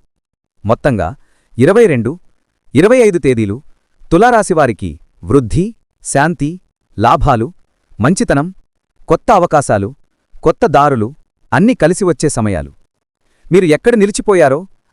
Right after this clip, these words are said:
అక్కడ ముందడుగు, ఎక్కడ తగ్గిపోయారో అక్కడ బలం, ఎక్కడ ఆగిపోయారో అక్కడ కొత్త మార్గం కనిపించే అవకాశం ఎక్కువ. ఈ రోజులు మీలో చాలా కాలంగా నిద్రపోయిన ఆశలను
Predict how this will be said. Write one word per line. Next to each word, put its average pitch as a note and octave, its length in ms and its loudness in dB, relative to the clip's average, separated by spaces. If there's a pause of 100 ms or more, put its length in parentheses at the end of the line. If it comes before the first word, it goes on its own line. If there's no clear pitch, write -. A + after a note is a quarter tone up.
అక్కడ F3 200 0
ముందడుగు, D3+ 500 0 (560)
ఎక్కడ C3+ 300 0
తగ్గిపోయారో D3 640 0 (440)
అక్కడ D3 220 -2
బలం, B2 320 0 (600)
ఎక్కడ D3 300 0
ఆగిపోయారో D3+ 600 0 (520)
అక్కడ E3 220 -2
కొత్త D3+ 300 -4
మార్గం D3 360 0
కనిపించే B2+ 400 -2
అవకాశం A2+ 440 -2
ఎక్కువ. F2 340 -8 (680)
ఈ D3 100 4
రోజులు C3+ 460 2 (440)
మీలో G3 220 2 (120)
చాలా F3+ 200 2
కాలంగా F3+ 380 0
నిద్రపోయిన D#3+ 480 0
ఆశలను B2 520 -2